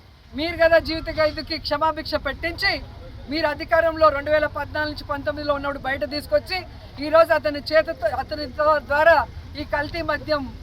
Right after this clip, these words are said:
మాఫియా చేయిస్తుంది నిజం కాదా అని నేను అడుగుతున్నా. ప్రశ్నించాల్సిన పవన్ కళ్యాణ్ సైలెంట్ గా ఉన్నాడు అంటే అతనికి పెద్ద ప్యాకేజే దొరికినట్టుంది, అందుకే ప్రశ్నించడం లేదు. కాబట్టి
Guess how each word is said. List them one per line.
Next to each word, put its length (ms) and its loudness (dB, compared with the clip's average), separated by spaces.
మాఫియా 300 0
చేయిస్తుంది 480 0
నిజం 300 -4
కాదా 280 0
అని 100 -2
నేను 140 -4
అడుగుతున్నా. 440 -8
ప్రశ్నించాల్సిన 880 4
పవన్ 300 4
కళ్యాణ్ 380 4
సైలెంట్ 400 2
గా 140 10
ఉన్నాడు 300 6
అంటే 300 6
అతనికి 400 -6
పెద్ద 180 -4
ప్యాకేజే 440 4
దొరికినట్టుంది, 600 -4
అందుకే 360 4
ప్రశ్నించడం 600 -4
లేదు. 140 -10
కాబట్టి 260 4